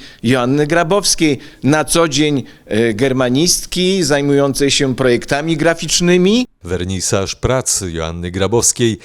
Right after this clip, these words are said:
Speaker 2: odbędzie się w czwartek, dziewiątego marca o godzinie siedemnastej. Elementem wzbogacającym to wydarzenie będą występy również pań z sekcji tańca orientalnego i flamenco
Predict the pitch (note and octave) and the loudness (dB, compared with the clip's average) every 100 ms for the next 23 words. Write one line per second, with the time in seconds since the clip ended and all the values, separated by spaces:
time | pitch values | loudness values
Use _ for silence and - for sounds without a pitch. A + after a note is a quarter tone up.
0 | - - D3 D3 C#3 C3 C#3+ - - B2 | -14 -6 0 0 0 -2 -4 -4 -2 -2
1 | A2+ A#2+ A2+ F#2+ G2 G2 G2+ F#2+ G#2+ C3 | 0 -2 -2 -4 -4 -4 -4 -4 -4 -4
2 | - G2 D#2+ E2 E2 E2+ - F2+ F#2+ A2 | -2 -2 -2 -6 -8 -8 -6 -6 -4 -4
3 | - G2 E2+ D#2+ _ _ _ - - G#2 | -4 -4 -4 -8 _ _ _ -20 -8 -4
4 | G2 G2+ G#2 F#2+ G#2+ F#2 F#2+ A2 A2+ A#2+ | -2 -2 -4 -2 -2 -2 -2 0 0 0
5 | D3 D#3+ C3 F2+ D#2+ F2 G#2+ B2 D#3 C#3+ | 0 -2 -2 -4 -4 -4 0 0 0 0
6 | C#3+ B2+ - - D#3+ D3+ D3+ C3 B2+ C#3+ | 0 0 -8 -4 -4 0 -2 0 -2 -2
7 | B2+ C3 B2 E3 A#2+ D#2 - - A2 A2+ | 0 0 2 2 0 -6 -6 -4 -2 -2
8 | - G2+ E2 - F#2 G2+ F#2 F2+ F#2 F#2 | -2 -2 -4 -8 -8 -6 -4 -4 -4 -2
9 | G2 F2+ G2+ A#2 C#3 A#2+ - F#2 G#2 A#2 | -4 -4 -4 -2 -2 -2 -2 -4 -2 -4
10 | G#2+ A2+ | 2 2